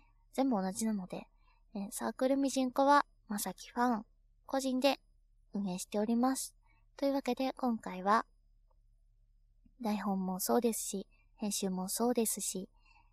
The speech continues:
まあ、語りも、まあ、今喋ってるのも、まさきファンです。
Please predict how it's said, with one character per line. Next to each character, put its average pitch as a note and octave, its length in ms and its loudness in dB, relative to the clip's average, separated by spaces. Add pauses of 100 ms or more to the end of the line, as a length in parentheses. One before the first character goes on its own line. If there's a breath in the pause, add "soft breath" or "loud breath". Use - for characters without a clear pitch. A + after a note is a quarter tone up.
(300 soft breath)
ま C4+ 140 -4
あ、 A#3+ 100 -4
語 A#3+ 160 2
り A#3 160 2
も、 A3 260 -2 (800)
ま F#3 180 -6
あ、 - 80 -12
今 G3+ 300 -2
喋 G3 220 -2
っ - 20 -10
て - 180 -8
る F3 100 -6
の G#3 100 0
も、 C#4 200 2 (360)
ま G3 100 -2
さ - 140 -8
き - 120 -16
フ G#3 120 -4
ァ G#3 40 -2
ン G3 80 -6
で G#3+ 140 -2
す。 - 160 -10